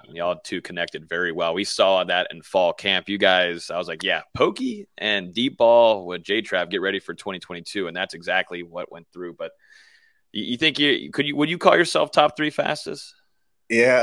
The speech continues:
Speaker 2: of course I'm always,
Speaker 1: <laughs>
Speaker 2: like, <laughs> if you ask anybody that, they'll say they
Speaker 1: <laughs>
Speaker 2: stuff, but yeah.
Speaker 1: I'm hoping so. I'm hoping you would say that 'cause I, I got a lot of talk about what that L S U game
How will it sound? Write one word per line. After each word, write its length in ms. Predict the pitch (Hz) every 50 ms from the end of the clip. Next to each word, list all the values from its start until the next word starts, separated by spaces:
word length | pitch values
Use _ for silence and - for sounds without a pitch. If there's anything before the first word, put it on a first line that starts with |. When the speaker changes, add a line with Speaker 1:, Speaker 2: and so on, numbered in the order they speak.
| 117 117
Speaker 2:
of 180 | 113 113 117
course 360 | - - 147 151 160 147 151
I'm 160 | 139 131 127 120
always, 680 | 117 123 123 123 123 117 120 120 113 120 117 123 131 -
Speaker 1:
<laughs> 20 |
Speaker 2:
like, 220 | - 117 113 - 123
<laughs> 420 | 139 127 - 151 139 - - _
if 160 | - 131 131
you 140 | 143 143 135
ask 240 | 131 135 135 131 135
anybody 400 | 143 139 139 135 127 127 123 120 123 123
that, 180 | 120 107 -
they'll 220 | 123 117 113 113 113
say 180 | - 123 117
they 140 | 110 117 123
Speaker 1:
<laughs> 0 |
Speaker 2:
stuff, 340 | - - - 113 110 110 110 - _
but 260 | - - 104 104 - -
yeah. 220 | 107 101 101 95 98 - - _ _ _ _ _ _ -
Speaker 1:
I'm 120 | 98 95
hoping 340 | 107 120 117 117 - 87 85
so. 220 | - - 85 82
I'm 140 | 85 104 110
hoping 260 | 120 139 139 127 113
you 120 | 101 98 98
would 140 | 92 87 85
say 280 | - - 87 85 85
that 340 | 82 82 80 82 82 80 78 - _ _ -
'cause 320 | - 85 80 80 78 80
I, 280 | - 95 98 95 90 -
I 60 | - 101
got 140 | 107 104
a 20 | 95
lot 160 | 95 95 92
of 60 | 87
talk 240 | - - 95 90 -
about 180 | - 90 85 85
what 120 | 85 82
that 120 | 85 85
L 160 | - 85 92 90
S 240 | 85 82 - -
U 180 | 87 90 90 87
game 400 | 85 85 82 80 80 80 82 82